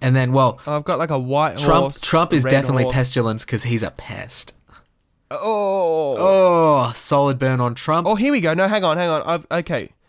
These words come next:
Speaker 1: I'm gonna call that a Trump card.
Speaker 2: Wait. Uh, the Wikipedia is saying, um, ro-, uh, we've got, like, empire division, empire oppression, empire destruction,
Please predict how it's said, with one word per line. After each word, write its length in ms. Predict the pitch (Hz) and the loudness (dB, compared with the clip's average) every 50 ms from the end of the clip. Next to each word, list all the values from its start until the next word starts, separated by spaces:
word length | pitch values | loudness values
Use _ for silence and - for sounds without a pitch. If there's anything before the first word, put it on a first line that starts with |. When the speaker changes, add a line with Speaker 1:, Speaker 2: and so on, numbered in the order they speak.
| _ _ - | _ _ -8
Speaker 1:
I'm 80 | 143 | -4
gonna 140 | 147 151 143 | -2 -2 -2
call 160 | - 147 143 131 | 0 0 2 2
that 120 | 135 120 | 2 0
a 40 | 113 | 0
Trump 320 | - - - 120 120 - | -4 -6 -4 -4 -6 -6
card. 360 | - - 104 85 62 78 - - - _ _ _ _ _ _ | -8 -10 -12 -12 -12 -16 -20 -20 -20 _ _ _ _ _ _
Speaker 2:
Wait. 440 | 113 123 139 143 120 - - - - _ _ | -6 -4 -4 -4 -4 -6 -12 -20 -20 _ _
Uh, 240 | 139 143 143 139 135 113 | -2 -2 -2 -2 -2 -4
the 120 | 147 147 | -6 -8
Wikipedia 840 | 156 165 - 180 156 - 170 160 160 156 156 147 139 131 123 131 - _ _ _ _ _ _ _ _ _ _ _ _ _ _ - | -8 -8 -8 -8 -8 -6 -4 -4 -2 -2 -2 0 0 -2 -2 -4 -8 _ _ _ _ _ _ _ _ _ _ _ _ _ _ -10
is 120 | 139 - | -8 -6
saying, 540 | - - 147 139 135 135 135 131 127 127 127 _ _ _ _ _ _ _ _ _ _ _ _ _ _ _ _ _ | -4 -4 -2 -2 -2 -2 -2 -4 -6 -8 -10 _ _ _ _ _ _ _ _ _ _ _ _ _ _ _ _ _
um, 400 | 131 131 127 120 117 117 120 - - _ _ _ _ _ _ _ _ _ _ _ _ _ _ _ _ _ _ _ 127 | -6 -4 -4 -2 -4 -4 -6 -8 -12 _ _ _ _ _ _ _ _ _ _ _ _ _ _ _ _ _ _ _ -14
ro-, 240 | 117 123 127 - - - | -8 -6 -6 -6 -6 -6
uh, 120 | 127 131 127 | -6 -6 -6
we've 180 | 123 123 127 - | -6 -10 -10 -8
got, 140 | 139 123 - | -8 -8 -8
like, 180 | - 113 - - _ _ _ _ _ _ _ _ _ - | -8 -10 -12 -14 _ _ _ _ _ _ _ _ _ -6
empire 500 | 147 156 160 156 - 143 151 143 139 135 123 | -4 -4 -4 -4 -4 -4 -2 -2 -2 -2 -4
division, 680 | 120 110 120 135 143 143 143 151 143 143 139 135 143 _ _ _ _ - | -6 -8 -6 -6 -6 -4 -4 -4 -4 -4 -4 -6 -10 _ _ _ _ -6
empire 380 | 139 139 - 143 139 127 117 - | -4 -4 -4 -4 -4 -4 -4 -6
oppression, 680 | 117 - - 139 143 139 - - 147 131 127 127 - _ _ _ _ _ _ _ _ _ _ - | -8 -8 -6 -4 -4 -4 -4 -4 -4 -4 -6 -8 -10 _ _ _ _ _ _ _ _ _ _ -10
empire 400 | - 143 - - 143 127 120 113 | -8 -8 -6 -4 -2 -2 -2 -4
destruction, 840 | 104 113 - - - 143 131 - - - 143 135 127 123 120 127 | -6 -8 -10 -8 -6 -6 -6 -6 -8 -8 -6 -6 -6 -6 -8 -10